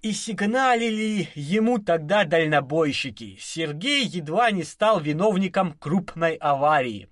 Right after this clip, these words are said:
Столько мата, наверное, отпустили в его адрес водители. Как только уши не покраснели и не отвалились. Бэтмен вошел в раж, столько адреналина.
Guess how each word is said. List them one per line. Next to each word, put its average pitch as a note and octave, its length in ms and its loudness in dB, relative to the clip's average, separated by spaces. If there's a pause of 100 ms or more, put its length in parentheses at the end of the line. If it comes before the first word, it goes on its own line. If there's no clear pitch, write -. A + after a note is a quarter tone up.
(100)
Столько B3+ 560 0
мата, A#3+ 600 2
наверное, F#3+ 760 2
отпустили G3 600 -2
в G3+ 40 2
его E3+ 340 2
адрес D#3 440 0
водители. B2+ 760 -6 (420)
Как A#3 300 0
только G3+ 500 0
уши F3+ 340 2
не C#3 120 -2
покраснели E3 800 -2
и D3+ 260 -6
не C#3+ 120 -2
отвалились. B2 920 -6 (400)
Бэтмен A#3+ 640 2
вошел F#3+ 480 2
в B2 120 -8
раж, D#3+ 540 2
столько A3 600 -2
адреналина. E3+ 920 -2